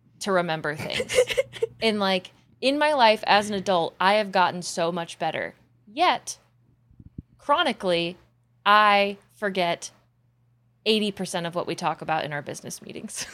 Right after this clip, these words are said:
Speaker 1: <laughs> or things
Speaker 2: Maybe
Speaker 1: that
Speaker 2: you're
Speaker 1: we
Speaker 2: just
Speaker 1: have to do.
Speaker 2: really present. You know what I mean? If you're present in every moment, you're not gonna be recalling all of the old stuff.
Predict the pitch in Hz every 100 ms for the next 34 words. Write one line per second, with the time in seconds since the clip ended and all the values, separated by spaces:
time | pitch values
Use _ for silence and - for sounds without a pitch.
0 | - - _ _ - - 226 220 208 185
1 | 415 415 415 - 233 208 262 254 254 247
2 | - 208 170 165 - - 202 254 294 302
3 | 302 302 233 240 277 - 285 320 269 208
4 | 208 208 202 208 226 214 185 190 190 196
5 | 196 196 185 - 202 220 220 170 165 165
6 | 160 165 190 240 - - - 202 -